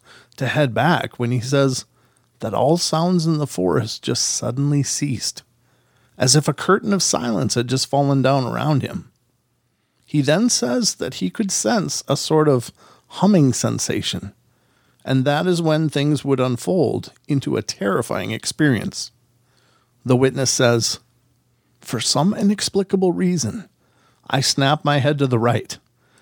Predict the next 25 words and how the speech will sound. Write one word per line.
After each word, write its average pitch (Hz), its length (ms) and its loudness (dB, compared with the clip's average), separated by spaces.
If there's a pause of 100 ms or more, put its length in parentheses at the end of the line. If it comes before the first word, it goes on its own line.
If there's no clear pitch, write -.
(140)
to 135 140 0
view 147 260 2
the 143 140 0
tree 165 260 0
line 101 280 0 (180)
and 139 100 2
noticed 147 540 0 (480)
there - 100 -6
was 208 160 -4
an 233 100 0
area 233 400 2
with 123 500 -4
thinner 190 440 0
brush, 143 560 0
like, 120 420 -6 (140)
like 135 220 -2
an 143 80 4
opening. 104 480 2 (840)
And 143 140 -4
I 156 60 0
started 190 400 0
walking 170 500 2
towards 214 420 0
it 101 180 -2
like 120 360 0